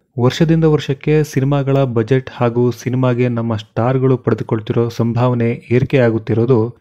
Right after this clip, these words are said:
ನಮ್ಮ ಕನ್ನಡ ಚಿತ್ರರಂಗದ ಬೆಳವಣಿಗೆಯನ್ನ ಸಾಂಕೇತಿಕವಾಗಿ ಪ್ರತಿನಿಧಿಸುತ್ತದೆ. ನಮ್ಮ ಕನ್ನಡ ಚಿತ್ರರಂಗದಲ್ಲಿ ಈಗಾಗಲೇ ಸಾಕಷ್ಟು ಪರಭಾಷೆ ನಟರು ಕೂಡ ಬಂದು ನಟಿಸಿ ಹೋಗಿದ್ದಾರೆ.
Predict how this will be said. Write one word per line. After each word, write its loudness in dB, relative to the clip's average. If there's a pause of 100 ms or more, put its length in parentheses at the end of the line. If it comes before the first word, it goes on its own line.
ನಮ್ಮ 2
ಕನ್ನಡ 0
ಚಿತ್ರರಂಗದ -2
ಬೆಳವಣಿಗೆಯನ್ನ 0
ಸಾಂಕೇತಿಕವಾಗಿ -2
ಪ್ರತಿನಿಧಿಸುತ್ತದೆ. -4 (320)
ನಮ್ಮ 0
ಕನ್ನಡ 0
ಚಿತ್ರರಂಗದಲ್ಲಿ 0
ಈಗಾಗಲೇ 0
ಸಾಕಷ್ಟು -2
ಪರಭಾಷೆ 0
ನಟರು -2
ಕೂಡ 0 (340)
ಬಂದು 4
ನಟಿಸಿ -2
ಹೋಗಿದ್ದಾರೆ. -4